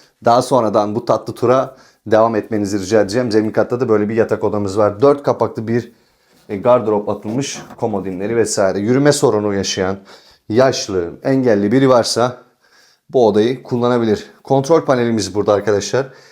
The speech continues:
Evinizi buradan kontrol edebiliyorsunuz. Korkuluklarımızda böyle şerit,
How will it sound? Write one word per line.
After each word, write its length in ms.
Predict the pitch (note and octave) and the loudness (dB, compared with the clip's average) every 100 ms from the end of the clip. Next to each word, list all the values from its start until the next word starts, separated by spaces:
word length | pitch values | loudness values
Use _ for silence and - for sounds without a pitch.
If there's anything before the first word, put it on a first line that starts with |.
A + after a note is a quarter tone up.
| _ - | _ -4
Evinizi 680 | A#2 G2+ G2 G#2 C#3+ D3 - _ _ _ | -2 0 -2 0 -2 -2 -16 _ _ _
buradan 520 | B2 B2 A#2+ C3+ C3+ | -4 0 0 0 -4
kontrol 420 | - A#2 A#2 D3 D#3+ | -2 -2 2 0 2
edebiliyorsunuz. 840 | C#3 C#3 C3 B2 - F#2+ - - | 0 0 0 0 -2 -8 -8 -2
Korkuluklarımızda 840 | D#3 F3 F#3+ F3+ D#3+ C#3+ A#2 F3 | 0 2 2 2 2 2 0 -4
böyle 240 | C#3 C3 D3 | -2 0 0
şerit, 500 | - C3+ D3+ - | 0 2 0 -4